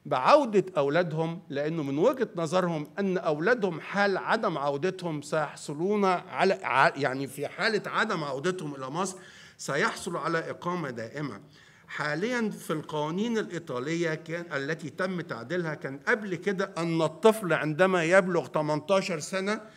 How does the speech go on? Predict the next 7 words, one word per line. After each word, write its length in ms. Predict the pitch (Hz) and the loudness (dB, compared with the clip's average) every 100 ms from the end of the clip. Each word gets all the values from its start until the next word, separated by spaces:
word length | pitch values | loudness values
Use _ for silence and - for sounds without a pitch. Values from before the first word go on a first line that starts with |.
| - - _ _ - | -20 -20 _ _ -6
يبدأ 680 | 160 214 226 147 151 147 | 2 4 2 -2 -6 -4
استخراج 680 | 160 - 175 - 175 208 214 - - | -6 -6 -8 -4 0 2 0 -2 -6
أوراق 600 | 175 160 170 190 214 226 - - _ 180 | -4 -2 0 2 2 0 -6 -20 _ -6
إقامته 920 | 175 196 233 269 - 214 214 214 - 151 | -6 0 -2 -2 -6 -8 -8 -12 -16 -10
داخل 420 | 180 196 185 190 170 | -6 -6 -8 -10 -12
إيطاليا. 460 | 156 165 151 123 104 _ _ _ | -14 -10 -10 -10 -18 _ _ _
بعد 400 | 147 277 277 | 2 4 6